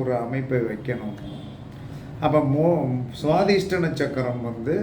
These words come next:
பிறப்புறுப்பு அப்படின்ட்டான். இந்த பிறப்புறுப்பு சார்ந்த விஷயத்தில் வந்து இருக்கிற அபிலாசைகளில் ஏற்றம் இருந்தாலும் சங்கடம், லோவா இருந்தாலும் சங்கடம். அப்ப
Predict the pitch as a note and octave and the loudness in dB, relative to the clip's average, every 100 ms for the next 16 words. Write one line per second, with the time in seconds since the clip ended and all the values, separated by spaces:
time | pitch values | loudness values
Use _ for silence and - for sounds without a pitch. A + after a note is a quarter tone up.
0 | G3+ - - C#3+ E3+ E3 D#3 C3+ C3+ A#2+ | -2 -6 -2 4 4 4 2 2 2 0
1 | A2+ A2 G#2 G#2 - - - - - - | -2 -6 -8 -8 -12 -14 -14 -14 -14 -14
2 | - G#2+ - C3 E3+ E3+ G3+ F3+ E3+ D#3+ | -12 -10 0 4 4 6 6 6 4 4
3 | D#3 D#3 D3+ D3 C3 D3+ D#3 D3+ C#3+ C3 | 6 6 4 0 0 2 2 2 0 0
4 | B2+ B2 A2+ A2 A2+ A2+ G#2+ - - - | 0 -2 -4 -4 -4 -4 -6 -10 -14 -14
5 | - B2+ E3+ F3+ E3+ E3 D3 C3+ B2+ A#2 | -2 6 8 8 6 4 2 2 2 0
6 | A2+ A#2 E3 - F#3 E3 D3+ C#3 C3 B2+ | -2 0 0 2 2 2 2 2 2 2
7 | A#2+ - A2+ A2+ B2 E3 - - - - | 0 -4 -4 -2 -2 -2 -6 -12 -16 -16
8 | - A2+ C3 F3 F#3+ F#3 E3 D3 C#3 C3+ | -8 0 6 6 8 6 4 2 0 0
9 | C#3 - G#2+ G#2 G2 - - - - - | -2 -6 -8 -10 -12 -12 -14 -12 -12 -12
10 | - - - - - C3 | -14 -12 -12 -8 -4 0